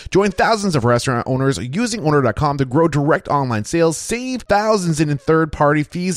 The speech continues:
and simplify their online ordering presence all in one. Book a free demo today at owner dot com slash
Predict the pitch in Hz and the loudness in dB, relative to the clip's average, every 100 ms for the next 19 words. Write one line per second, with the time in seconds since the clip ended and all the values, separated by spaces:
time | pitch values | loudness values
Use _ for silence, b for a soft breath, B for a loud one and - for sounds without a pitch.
0 | - 190 190 - 208 233 - 240 226 160 | -4 -2 -2 -4 -4 -4 0 0 2 2
1 | 160 123 107 123 170 170 160 90 117 123 | 2 2 0 0 0 0 -2 0 0 0
2 | 123 117 117 120 120 B B B 151 160 | -2 -2 -2 -2 -4 B B B 4 4
3 | 175 147 139 104 101 69 B B 175 196 | 4 2 0 2 0 -4 B B -2 0
4 | 196 - 170 214 185 170 151 123 127 110 | 0 0 0 0 2 2 2 2 2 2
5 | - 131 139 117 143 143 139 147 131 | 0 0 0 0 0 0 0 0 -2